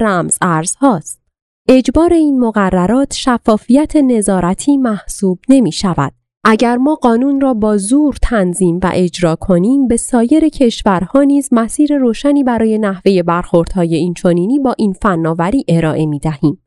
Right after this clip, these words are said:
این مسیری است که مغایر با ارزش‌های ایالات متحده است.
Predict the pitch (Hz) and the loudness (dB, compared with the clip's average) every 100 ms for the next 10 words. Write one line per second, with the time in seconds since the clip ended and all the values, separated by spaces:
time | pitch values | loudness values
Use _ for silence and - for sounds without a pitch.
0 | _ _ - 233 185 175 185 - 285 285 | _ _ 0 2 4 0 -2 -2 0 0
1 | 277 - 240 202 202 196 196 202 285 302 | -2 -2 0 2 0 0 0 2 0 0
2 | 202 190 - 208 165 - 165 - - 180 | -2 -2 -2 -2 -4 -2 -4 -2 -2 -2
3 | 160 - 202 165 151 156 190 160 165 - | -2 -2 -2 -2 -2 -4 -2 -2 -2 -2
4 | 185 - 156 143 165 - | -2 0 0 -2 -6 -8